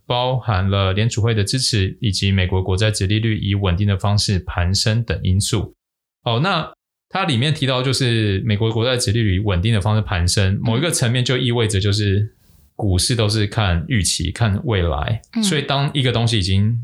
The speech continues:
Speaker 1: 稳定了，它影响的因素大家就已经 price in 进来。
Speaker 2: 嗯。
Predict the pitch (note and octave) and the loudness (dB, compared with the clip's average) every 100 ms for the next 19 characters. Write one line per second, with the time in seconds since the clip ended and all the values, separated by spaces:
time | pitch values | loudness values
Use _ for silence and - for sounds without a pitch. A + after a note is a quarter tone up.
0 | D#3 A2 E2+ G2 G2 D#2+ C#2+ - _ _ | -2 0 0 0 0 0 -2 -8 _ _
1 | _ _ - A#2+ A#2+ A#2+ A#2+ B2 F#2+ G2 | _ _ -4 -2 0 2 2 2 2 0
2 | G2+ G2 G2 F#2 G2 G2 E2 F2 F2+ F#2 | 0 0 0 2 0 0 -2 0 2 2
3 | G#2+ - G#2 F#2+ F#2+ F2 F#2 D#2 - - | 0 0 0 2 2 2 0 -2 -4 -6
4 | G#3 | -2